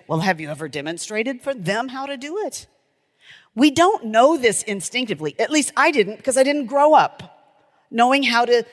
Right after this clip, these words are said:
read, understand, and teach the Bible this way. And so we've got deeply ingrained grooves,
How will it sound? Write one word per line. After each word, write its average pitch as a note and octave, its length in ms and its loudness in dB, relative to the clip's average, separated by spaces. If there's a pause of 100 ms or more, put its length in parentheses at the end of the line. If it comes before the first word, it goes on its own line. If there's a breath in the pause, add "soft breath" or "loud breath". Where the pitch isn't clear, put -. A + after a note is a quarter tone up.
(120)
read, B3 560 -2
understand, A3 480 0
and G#3+ 100 -2
teach G#3 200 -10
the A#3+ 80 -8
Bible C#4 260 2
this F3+ 220 -6
way. D3 180 -4
And G#3 140 -10
so C#4+ 100 -4
we've C#4+ 160 -4
got G#3+ 340 0
deeply D#4 580 -2
ingrained A3+ 880 -2
grooves, G#3+ 800 -4